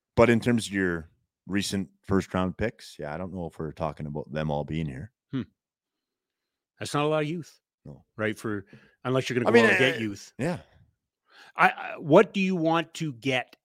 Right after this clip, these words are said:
Speaker 2: Uh, what can you get out of this draft? Are people going to give you draft picks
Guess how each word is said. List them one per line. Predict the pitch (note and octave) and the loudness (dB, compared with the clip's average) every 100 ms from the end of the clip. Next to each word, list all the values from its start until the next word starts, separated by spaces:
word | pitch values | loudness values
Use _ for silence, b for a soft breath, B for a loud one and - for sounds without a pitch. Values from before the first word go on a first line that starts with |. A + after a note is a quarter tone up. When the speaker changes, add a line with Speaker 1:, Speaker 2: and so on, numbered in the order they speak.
| _ - | _ -14
Speaker 2:
Uh, | C3 C#3+ | -12 0
what | C#3+ F#3 | 0 2
can | - E3 | 0 0
you | D3 G#2 | -2 -6
get | C3 B2+ - | 0 0 0
out | - A2 | -6 -6
of | G#2+ | -6
this | G#2 G#2 | -10 -10
draft? | - F#2+ E2 - | -8 -10 -10 -6
Are | G#2+ | -8
people | - E3 E3+ D#3 | -4 -4 0 0
going | C3+ C#3 C3+ | 2 2 0
to | C3 F#2+ | -4 -8
give | F#2+ B2 A2+ | -4 -4 -2
you | A#2+ A2+ G#2 _ _ _ _ _ _ _ _ _ | -2 -2 -4 _ _ _ _ _ _ _ _ _
draft | - A#2+ B2 - - | 2 4 4 0 0
picks | G3 G3 - | -2 -2 -10